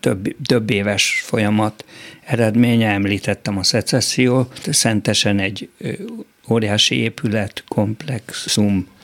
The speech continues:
ö, születik újjá, amit régen Petőfi Szállónak hívtak, ma pedig egy kulturális központ lesz, lett, színházzal, ö, kávézóval,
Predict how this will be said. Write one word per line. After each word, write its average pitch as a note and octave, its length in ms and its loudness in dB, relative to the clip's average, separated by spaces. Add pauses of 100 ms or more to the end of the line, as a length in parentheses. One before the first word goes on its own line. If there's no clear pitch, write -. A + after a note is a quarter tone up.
(120)
ö, F#2+ 300 2 (500)
születik A2 600 2
újjá, G2 680 0 (360)
amit G#2 340 2
régen F#2 360 -2
Petőfi A#2+ 460 -2
Szállónak G#2+ 640 -4
hívtak, G2+ 500 -6
ma G#2+ 100 -4
pedig F#2+ 400 -6
egy - 160 -8
kulturális G#2 680 -2
központ A#2+ 560 -4
lesz, - 280 -6 (440)
lett, - 520 -4 (360)
színházzal, A2 960 2 (400)
ö, G2 380 -2 (220)
kávézóval, G#2 1200 0